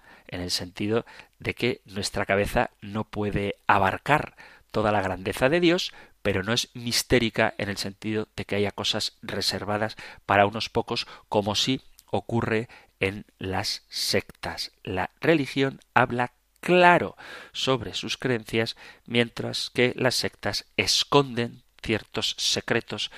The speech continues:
solo para quienes están muy metidos en el grupo. Las religiones tienen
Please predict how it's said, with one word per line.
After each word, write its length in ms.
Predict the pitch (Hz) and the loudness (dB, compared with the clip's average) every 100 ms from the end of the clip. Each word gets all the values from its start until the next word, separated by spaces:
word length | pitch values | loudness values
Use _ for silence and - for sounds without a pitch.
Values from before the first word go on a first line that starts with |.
| - | -12
solo 400 | - - 135 120 | -2 2 4 4
para 240 | 104 98 92 | 0 -4 -4
quienes 280 | 98 95 95 | -6 -8 -8
están 300 | - 107 107 | -4 -6 -6
muy 220 | 107 117 - | -8 -8 -8
metidos 640 | 98 - 98 98 - - | -12 -8 -6 -4 -6 -4
en 140 | 101 90 | -4 -4
el 100 | 82 | -8
grupo. 360 | - - - - - - - - - - - - _ - | -14 -18 -20 -20 -14 -12 -8 -8 -8 -10 -12 -18 _ 2
Las 300 | 113 123 - | 10 10 10
religiones 960 | - 113 175 190 175 180 147 147 151 - | 6 8 8 6 6 8 8 4 0 2
tienen 340 | 131 135 160 | 4 4 0